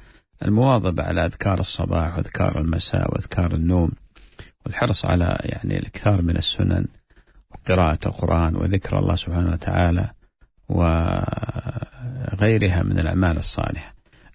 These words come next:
المسألة الثالثة، آه، ممكن أن تزور عيادة الطب النفسي مثلا، وتشرح للطبيب الحالة التي أنت بها، فأحيانا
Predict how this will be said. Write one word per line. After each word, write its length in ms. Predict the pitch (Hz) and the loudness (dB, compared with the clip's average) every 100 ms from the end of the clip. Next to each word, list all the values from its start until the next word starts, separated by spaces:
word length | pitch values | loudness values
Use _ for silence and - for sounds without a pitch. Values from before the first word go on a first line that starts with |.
| - | 0
المسألة 360 | 135 151 180 160 | 2 2 2 2
الثالثة، 580 | - 104 85 85 - - - _ - _ _ - - | 0 0 2 0 -2 -6 -6 _ -20 _ _ -10 -2
آه، 240 | 98 - | -2 0
ممكن 360 | 127 175 - - | 2 2 2 -2
أن 200 | 92 92 | -2 -2
تزور 360 | 90 95 95 - | -2 0 0 0
عيادة 420 | 90 92 90 95 - - | 0 2 2 0 -6 -10
الطب 380 | - - 95 85 | -4 -2 0 0
النفسي 420 | 87 107 - - | 2 0 -2 0
مثلا، 480 | 90 90 - 107 127 - _ _ - - - | 0 2 2 2 -2 -8 _ _ -18 -12 -4
وتشرح 560 | 107 156 - 104 98 | 0 0 0 0 0
للطبيب 720 | 87 - - - 87 90 90 - _ _ - _ - | 0 -2 -2 -2 0 2 0 -4 _ _ -20 _ -14
الحالة 340 | - 98 90 | -6 0 0
التي 380 | 82 87 - - | 2 -2 -4 -2
أنت 220 | 90 - | -4 -4
بها، 320 | - 95 87 - | -4 -2 0 -2
فأحيانا 640 | - - - - 101 95 | -2 -2 2 4 4 2